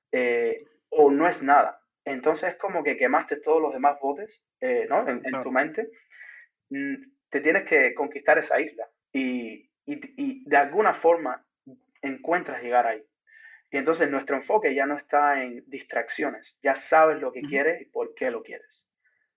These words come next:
Speaker 1: Eh,
Speaker 2: Exacto.
Speaker 1: y trabajar e iterar en eso, lo que tú dijiste, pe-, eh, pensarlo treinta minutos.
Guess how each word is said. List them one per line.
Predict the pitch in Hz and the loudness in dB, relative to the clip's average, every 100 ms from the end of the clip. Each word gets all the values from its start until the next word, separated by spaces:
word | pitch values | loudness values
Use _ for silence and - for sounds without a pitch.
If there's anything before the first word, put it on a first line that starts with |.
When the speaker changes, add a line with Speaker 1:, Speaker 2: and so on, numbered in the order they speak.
| - | -10
Speaker 1:
Eh, | 120 120 | -8 -6
Speaker 2:
Exacto. | 117 117 113 - | -8 -8 -8 -8
Speaker 1:
y | 147 | 0
trabajar | 143 131 135 160 202 | 6 6 6 4 2
e | |
iterar | 170 147 - 156 | 0 0 4 4
en | 151 | 2
eso, | 143 151 | -2 -4
lo | 139 | -6
que | 123 | -6
tú | 135 | -10
dijiste, | 131 135 - 127 120 - - - _ | -12 -14 -8 -6 -6 -10 -20 -20 _
pe-, | 135 131 - | -2 -2 -2
eh, | 135 123 120 - | -2 0 -2 -2
pensarlo | 131 127 151 156 135 | -6 2 4 4 2
treinta | 135 135 127 | -2 -2 -6
minutos. | 123 143 123 - _ | -6 -10 -10 -16 _